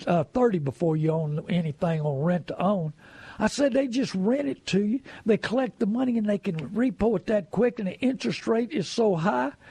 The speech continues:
Man, it's Empire State Building don't tr-, can't compare to it." And so that's the key. Look at the deal.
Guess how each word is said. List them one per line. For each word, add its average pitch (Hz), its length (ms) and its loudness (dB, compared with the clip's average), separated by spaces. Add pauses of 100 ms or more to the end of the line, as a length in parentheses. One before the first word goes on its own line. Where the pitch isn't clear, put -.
(280)
Man, 262 280 2
it's - 280 -6 (160)
Empire 240 420 4
State 254 400 0
Building 170 320 2
don't 165 260 -2
tr-, - 280 -4 (160)
can't 214 240 2 (140)
compare 175 400 2
to 156 140 -2
it." 208 340 0 (1160)
And 185 140 0
so 220 400 2 (240)
that's 269 340 -2
the - 140 -6
key. 240 400 -4 (680)
Look 254 420 4
at 269 140 -2
the 269 100 0
deal. 202 460 0